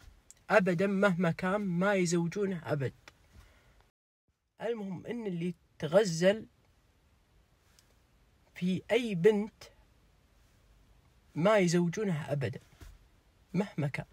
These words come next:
ففي قصة حدثت، اللهم صل على محمد، فيه شاعر كبير، الشاعر يقول أ-، أغلب قصيدة غزل،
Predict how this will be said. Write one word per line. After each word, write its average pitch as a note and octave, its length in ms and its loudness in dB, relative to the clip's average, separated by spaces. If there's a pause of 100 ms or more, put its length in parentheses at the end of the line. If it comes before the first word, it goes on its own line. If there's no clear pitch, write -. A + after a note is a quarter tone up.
(1000)
ففي G3+ 540 4
قصة G#3 580 2 (1300)
حدثت، E3 560 -2 (1700)
اللهم G3 320 -2
صل F3 200 -2
على F3 60 -2
محمد، D#3+ 400 -2
فيه G#3 220 -4
شاعر E3+ 680 0 (560)
كبير، D3 300 -2 (1160)
الشاعر C#3+ 580 0
يقول C#3+ 800 -2 (100)
أ-، - 20 0
أغلب D#3 1000 0
قصيدة G#3 560 -2
غزل، C3 300 -2